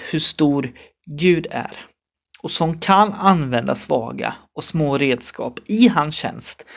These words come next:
att förändra hela den här världen. Till och med Petrus, som samma natt kommer att förneka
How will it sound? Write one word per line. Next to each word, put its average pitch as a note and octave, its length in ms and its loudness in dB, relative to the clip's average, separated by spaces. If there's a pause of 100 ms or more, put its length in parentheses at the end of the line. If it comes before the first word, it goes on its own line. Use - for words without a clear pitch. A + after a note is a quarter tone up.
(280)
att - 140 -2
förändra C3+ 440 0
hela C3 360 -4
den C3 140 -10
här B2 140 -8
världen. A#2 400 -10 (520)
Till A#3 200 8
och A#3+ 60 6
med G#3 220 4
Petrus, D3 560 4 (100)
som F3 260 -2
samma F#3+ 400 6
natt C#3+ 220 2
kommer C#3+ 320 2
att C3 180 0
förneka C3+ 680 -4